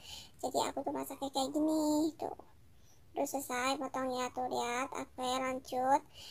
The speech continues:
Ini kita di, eh, panasin minyak goreng secukupnya aja, nggak usah banyak-banyak. Ya iyalah, nggak usah banyak-banyak. Emang lu kira mau berenang ya kan, banyak-banyak, secukupnya aja. Oke, ini dia tuh minyaknya udah panas tuh,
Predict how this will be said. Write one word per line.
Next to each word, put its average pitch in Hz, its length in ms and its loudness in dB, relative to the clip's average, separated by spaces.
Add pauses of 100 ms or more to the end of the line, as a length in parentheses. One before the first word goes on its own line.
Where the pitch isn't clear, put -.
(320)
Ini 262 240 0
kita 269 240 -4
di, 262 160 -4
eh, 262 480 -2
panasin 262 480 -2
minyak 262 300 0
goreng 269 260 0
secukupnya 269 640 -2
aja, 269 320 -2
nggak 285 160 0
usah 269 160 -6
banyak-banyak. 262 840 -2 (1500)
Ya 262 80 4
iyalah, 262 240 4
nggak 285 160 0
usah 262 160 -4
banyak-banyak. 262 480 -4
Emang 269 240 -2
lu 285 80 2
kira 277 240 2
mau 277 80 4
berenang 269 480 -2
ya 262 160 -4
kan, 262 160 -2
banyak-banyak, 254 640 -4
secukupnya 269 880 0
aja. 254 400 0 (480)
Oke, 277 160 0
ini 269 240 4
dia 269 240 2
tuh 277 240 -2
minyaknya 262 400 -2
udah 254 160 -2
panas 254 480 0
tuh, 262 160 -2